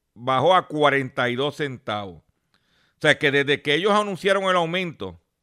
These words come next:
de cincuenta y cinco, ha bajado a cuarenta y dos. Ha bajado trece centavos el galón del gas licuado.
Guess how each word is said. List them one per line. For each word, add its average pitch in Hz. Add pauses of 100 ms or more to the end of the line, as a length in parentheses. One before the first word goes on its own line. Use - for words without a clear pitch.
(1200)
de 131
cincuenta 143
y 131
cinco, 151 (1300)
ha 156
bajado 175 (360)
a 135
cuarenta 139
y 120
dos. - (3750)
Ha 135
bajado 160 (120)
trece 196
centavos 165
el 151
galón 139
del 165
gas 143
licuado. 101